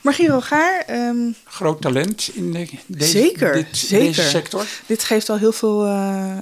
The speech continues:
Speaker 1: eh, hoop voor de toekomst in ieder geval. Eh, openingsfilm van Cinekid, ehm,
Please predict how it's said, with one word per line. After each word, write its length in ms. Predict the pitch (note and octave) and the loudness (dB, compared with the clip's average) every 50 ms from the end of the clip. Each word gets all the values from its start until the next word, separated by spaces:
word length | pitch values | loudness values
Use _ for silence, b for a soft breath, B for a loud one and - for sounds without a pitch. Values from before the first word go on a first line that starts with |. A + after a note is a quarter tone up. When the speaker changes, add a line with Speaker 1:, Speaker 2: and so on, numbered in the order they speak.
| - - | -10 -10
Speaker 1:
eh, 300 | - G3 F#3 F3+ F#3 E3 | -10 -10 -8 -8 -10 -6
hoop 300 | - - B3+ D4+ C#4+ - | 0 2 2 2 2 0
voor 140 | - A#3+ | 0 2
de 80 | G#3 G#3+ | 2 2
toekomst 420 | G#3 C#4+ C4 - F3 E3 D3+ - | 2 -2 -2 -2 -4 -6 -6 -8
in 60 | - D3+ | -8 -8
ieder 160 | D3+ D3+ - | -8 -8 -10
geval. 380 | - - - - - - E3+ - B B B B B B B B | -14 -14 -12 -12 -12 -12 -14 -16 B B B B B B B B
Eh, 320 | B - G3+ G3 G3 F#3+ F#3 | B 0 2 2 2 2 2
openingsfilm 520 | - - C4 B3+ B3+ A#3+ G#3 - - G3 | 2 2 2 4 4 2 4 2 0 -4
van 120 | - - F3 - | -4 -6 -8 -6
Cinekid, 600 | - - - E4 D#4+ - D4+ C#4+ D4 - - - - - | -4 -2 -2 -2 -2 -2 -2 -4 -4 -6 -10 -10 -12 -10
ehm, 560 | - G#3+ G3+ G3+ G3 G3 G3+ G3+ G3+ G3+ G3+ | -6 -4 -2 -2 0 0 0 0 0 0 0